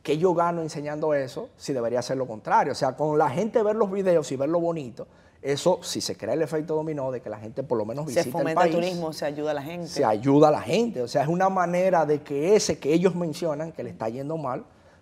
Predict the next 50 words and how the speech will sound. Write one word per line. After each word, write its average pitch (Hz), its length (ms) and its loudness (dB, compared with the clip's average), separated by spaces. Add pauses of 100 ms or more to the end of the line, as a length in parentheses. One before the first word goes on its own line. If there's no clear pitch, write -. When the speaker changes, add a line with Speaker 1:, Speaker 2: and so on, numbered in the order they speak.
(120)
Speaker 1:
pues - 160 6
pueda 185 420 8
tener 165 320 4
un 170 100 2
pequeño 151 460 0
sustento 165 680 2
y 170 120 2
mejorar 156 720 4
un 156 100 -2
poquito 147 400 -2
la 127 100 -2
calidad 131 360 -4
de 127 60 -4
vida. 214 300 -2
Speaker 2:
Tú - 140 -8
tienes 311 220 0
una, 302 80 0
Speaker 1:
Sin 285 140 6
Speaker 2:
una 285 100 4
Speaker 1:
entrar 247 240 2
a 277 40 -2
la 269 120 2
otra 262 280 0
parte. 302 340 2
Speaker 2:
es, 254 60 2 (120)
es 277 80 4
una 330 180 0
visión 254 260 -2
optimista 180 440 -2
y, 139 100 0
y 180 360 -2
yo 190 100 0
estoy 185 160 -4
de 180 80 0
acuerdo, 147 500 -4 (260)
¿eh? 170 320 -6 (280)
Eh, 156 480 2
pero 190 140 -6
tú 269 120 -2
te 311 80 8
declaras 269 420 8
un 262 140 0
optimista 240 480 -4
de, 226 100 -2 (100)
de, 175 260 2
de, 160 200 -8 (140)
de 165 200 -2
por 160 180 -4
vida, 139 340 -4
entonces. 120 560 -14